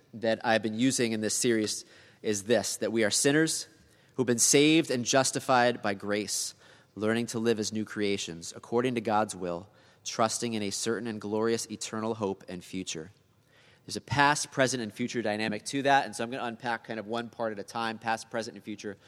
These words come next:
talk about the implications. And I, I don't, do not worry if you do not have children, or if you have never had children, or never will have children. If you're a child yourself,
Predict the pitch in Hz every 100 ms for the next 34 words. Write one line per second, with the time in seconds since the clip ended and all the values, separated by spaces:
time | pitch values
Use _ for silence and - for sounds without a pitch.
0 | - _ - 131 135 120 113 117 107 -
1 | 104 95 95 90 110 107 - 110 104 _
2 | - 135 139 151 160 127 127 135 131 -
3 | - - - 120 - - 113 104 131 131
4 | 123 110 - 151 139 143 143 143 113 107
5 | 104 - 110 107 101 110 110 113 139 135
6 | 135 123 135 127 113 110 107 135 143 131
7 | 147 139 135 104 117 110 - 123 120 110
8 | - 143 147 -